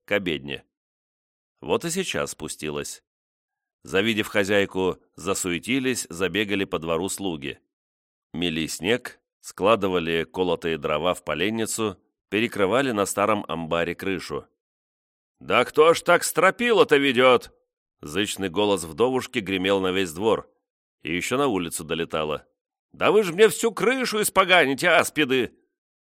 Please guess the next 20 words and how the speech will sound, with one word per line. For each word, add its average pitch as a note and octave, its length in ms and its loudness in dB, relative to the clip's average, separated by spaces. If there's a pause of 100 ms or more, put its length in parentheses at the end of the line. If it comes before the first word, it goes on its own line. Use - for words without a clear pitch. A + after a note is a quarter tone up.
(260)
Своих E2+ 320 -2
мужиков G2 460 0
для G2+ 160 2
крыши G2+ 340 -4
не F#2+ 80 -4
хватало. F#2 560 -2 (460)
Вдова F2+ 400 -2
наняла A2+ 400 2
артельщиков, - 760 -4 (260)
чем A#2 300 0
была A#2 240 2
очень F2+ 400 -2
недовольна. E2+ 640 -4 (560)
«Их C3 160 0
же A#2+ 140 -2
не A#2+ 120 2
измордуешь A2 600 0
никак, D#2 340 -4
не E2+ 100 -6
накажешь. F#2+ 680 0